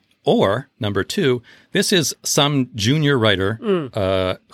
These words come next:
Speaker 1: who is tasked with, "Here's an article title, go do it.
Speaker 2: Right.
Speaker 1: Go figure it out." And they go out and they research other blogs, all the tools, and they just round them all up into one article and just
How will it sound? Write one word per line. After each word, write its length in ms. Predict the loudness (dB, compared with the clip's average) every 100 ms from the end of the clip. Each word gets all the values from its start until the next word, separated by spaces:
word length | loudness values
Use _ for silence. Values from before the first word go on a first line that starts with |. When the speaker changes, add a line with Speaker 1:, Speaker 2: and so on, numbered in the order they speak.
| -6
Speaker 1:
who 260 | -2 -2 -2
is 220 | -6 -6
tasked 560 | -2 0 0 -4 -6
with, 320 | -2 0 -2 -14 _ _ _ _
"Here's 340 | -4 -2 -2
an 60 | -2
article 320 | -2 -4 -4
title, 440 | -4 -2 0 -2 -4 _ _ _ -10
go 220 | -4 -2
do 180 | 0 -2
it. 240 | -2 -20 -20 -10
Speaker 2:
Right. 180 | -4 -2
Speaker 1:
Go 140 | -2
figure 320 | -2 -2 0
it 80 | -2
out." 180 | -4 -12 _ -20 -20 _
And 120 | -4
they 120 | -4 -2
go 120 | 0
out 200 | 0 0
and 160 | -2 -2
they 100 | 0
research 460 | -2 -2 -2 0
other 220 | -2 -2
blogs, 640 | 0 2 2 0 -2 -8 -12 _ _ _ _ _
all 180 | -4 -2
the 80 | -2
tools, 540 | 0 0 2 0 -4 -6
and 140 | -2
they 80 | 0
just 240 | 0 -4
round 300 | -8 -4 -2
them 100 | 2
all 160 | 2 2
up 220 | 0 0
into 240 | -6 -6 -4
one 240 | -2 0
article 420 | 0 0 -2 -2
and 100 | -4
just 220 | -6 -6